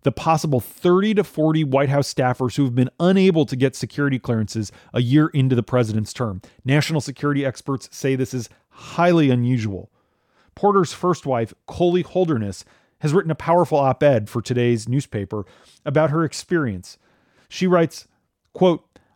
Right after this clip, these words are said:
"I walked away from that relationship a shell of the person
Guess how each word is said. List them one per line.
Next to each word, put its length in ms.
"I 100
walked 420
away 300
from 220
that 180
relationship 800
a 60
shell 600
of 120
the 80
person 560